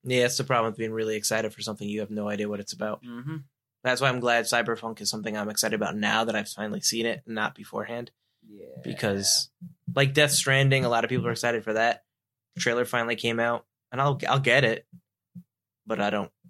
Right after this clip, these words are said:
Speaker 1: get it. Doesn't make any sense to me. Everybody's excited. Oh,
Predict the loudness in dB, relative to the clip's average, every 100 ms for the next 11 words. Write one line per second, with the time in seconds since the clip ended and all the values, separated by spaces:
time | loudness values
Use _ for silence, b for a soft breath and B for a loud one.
0 | -8 -4 0 -2 -4 -16 _ _ _ _
1 | -20 _ _ -8 -6 -4 -4 0 0 2
2 | -4 -2 0 0 0 -2 -2 -2 0 0
3 | 0 0 0 -4